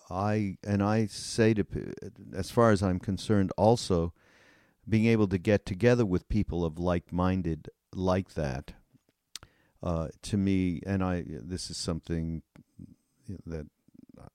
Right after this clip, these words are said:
I've been told by, uh, other teachers, is the most important, uh, can be the most important way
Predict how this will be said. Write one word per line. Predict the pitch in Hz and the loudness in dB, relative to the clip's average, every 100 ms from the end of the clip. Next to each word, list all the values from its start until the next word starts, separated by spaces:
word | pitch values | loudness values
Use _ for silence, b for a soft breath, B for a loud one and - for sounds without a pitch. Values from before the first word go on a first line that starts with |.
| - | -20
I've | - 80 | -14 -10
been | 78 - | -10 -8
told | - 95 95 87 | -2 0 0 -2
by, | 87 73 73 78 73 - | -4 -6 -6 -10 -12 -14
uh, | 80 67 - _ _ _ _ _ - | -14 -12 -16 _ _ _ _ _ -4
other | 98 87 85 - | -2 0 -2 -2
teachers, | 120 135 - 80 82 - - _ _ | 0 0 0 -4 -4 -10 -20 _ _
is | 95 92 | -4 -4
the | 95 | -4
most | 90 90 87 - | -2 -2 -2 -4
important, | 85 80 - 120 117 - 80 80 - _ _ _ _ _ _ - | -6 -6 -8 -2 -2 -2 -8 -8 -14 _ _ _ _ _ _ -8
uh, | 80 | -6
can | - 120 117 | 0 0 2
be | 92 80 | 0 -2
the | 85 | -2
most | 85 85 - | -4 -4 -6
important | 85 - - 107 85 104 85 | -6 -6 -2 -2 0 -2 0
way | 90 82 | 0 0